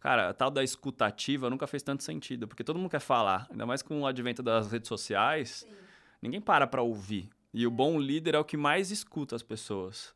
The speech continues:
Speaker 1: Eu acho que essa é o grande, a grande lição da vida hoje,
Speaker 2: É,
Speaker 1: né?
Speaker 2: nós temos dois ouvidos pra escutar mais e uma boca pra, né?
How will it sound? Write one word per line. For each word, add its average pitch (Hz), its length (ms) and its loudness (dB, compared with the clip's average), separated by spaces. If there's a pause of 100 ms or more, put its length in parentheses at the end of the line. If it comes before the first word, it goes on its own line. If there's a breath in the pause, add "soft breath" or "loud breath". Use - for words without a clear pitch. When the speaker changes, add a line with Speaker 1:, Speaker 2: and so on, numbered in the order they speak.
Speaker 1:
Eu 98 120 -6
acho 98 200 -4
que - 60 -10
essa 117 220 -4
é 135 260 0
o 117 140 -2
grande, 120 340 -2
a 110 40 -4
grande 123 260 -2
lição 127 420 -4
da 117 140 2
vida 107 360 -2
hoje, 95 140 0
Speaker 2:
É, 135 180 -2
Speaker 1:
né? - 80 -12
Speaker 2:
nós 220 160 -4
temos 240 300 -6
dois 254 300 0
ouvidos 262 460 -4
pra 233 140 -8
escutar 240 380 -6
mais 208 320 -4
e 226 40 -8
uma 220 140 -6
boca 208 320 -10
pra, 214 220 -8 (260)
né? 208 320 -8